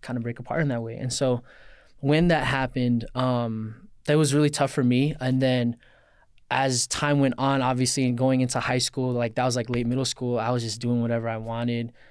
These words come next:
I really cared a lot about what people think and caught up in, like, popularity and wanting to create my own identity and what I wanted people to know. But then, you know, being at home, it was really hard 'cause I was, like, struggling with stuff. And, like, even though there was, like, s-,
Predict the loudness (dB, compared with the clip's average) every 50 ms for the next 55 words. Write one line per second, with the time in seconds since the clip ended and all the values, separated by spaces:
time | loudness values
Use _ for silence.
0 | -20 -8 -2 -2 0 2 2 2 2 0 0 0 0 2 2 2 2 2 2 2
1 | 0 0 0 -2 -4 -6 -6 -6 -6 -4 -2 -2 -2 -4 -6 -12 -20 -16 _ -6
2 | -2 -2 0 0 0 -2 -2 -4 -6 -8 -14 _ -20 -20 -20 -20 _ _ _ _
3 | _ -2 0 2 2 2 2 2 0 0 0 -2 -4 -8 -8 -8 -6 -4 0 2
4 | 4 4 4 4 4 4 4 4 4 4 4 4 4 4 4 4 4 4 4 2
5 | 0 -2 -6 -2 0 0 0 0 0 0 2 2 2 2 2 0 -2 -2 0 0
6 | 0 0 0 0 2 4 4 4 2 2 2 2 2 2 2 4 4 2 2 2
7 | 2 0 0 0 -2 -2 -2 -2 -2 0 0 -2 -2 -4 -8 -8 -6 -6 -4 -4
8 | -4 -2 -2 0 0 0 0 -2 -6 -18 -20 -20 -20 -20 -12 -4 -4 -2 0 2
9 | 2 4 4 4 4 2 2 2 2 2 2 0 -2 -4 -4 -2 0 2 2 2
10 | 2 2 0 0 -2 -2 -4 -4 -2 -4 -4 -2 -2 -2 -2 -2 -4 -4 -4 -4
11 | -2 -4 -4 -4 -4 -6 -6 -8 -12 -18 -20 -20 -20 -20 -20 -16 -4 -4 -4 0
12 | 2 0 2 2 2 2 4 4 4 2 2 0 0 0 2 2 2 0 -2 -8
13 | -4 0 0 2 2 2 2 0 -2 -6 -14 -16 -12 -2 0 2 4 4 4 4
14 | 4 4 4 4 2 4 2 0 -2 -2 -2 -4 -4 -4